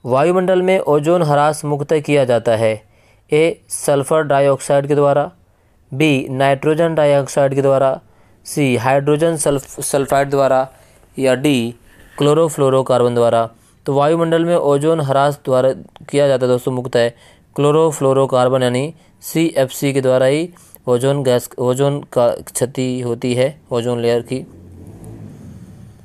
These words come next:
निम्नलिखित में से कौन सी गैस फलों को कृत्रिम रूप से पकाने में प्रयोग की जाती है? ए,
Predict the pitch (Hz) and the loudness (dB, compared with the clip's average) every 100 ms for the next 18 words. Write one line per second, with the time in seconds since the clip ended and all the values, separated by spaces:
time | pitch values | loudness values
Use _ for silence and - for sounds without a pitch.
0 | - _ _ _ - - 131 170 196 190 | -20 _ _ _ -20 -12 -4 0 0 0
1 | 175 190 160 147 - _ _ - 160 123 | -2 0 0 0 -4 _ _ -6 -2 0
2 | 127 - 165 180 175 147 135 139 - 147 | -2 -2 0 0 -2 0 0 0 -2 0
3 | 156 170 160 139 - 151 165 170 143 131 | 2 0 0 -2 -4 -4 -2 0 -2 -2
4 | 143 127 135 139 143 139 127 123 120 123 | -2 -2 0 0 0 0 0 -2 0 0
5 | 120 120 120 120 _ _ _ _ _ - | 0 -2 -4 -6 _ _ _ _ _ -20
6 | _ _ _ - 160 170 175 | _ _ _ -2 2 2 0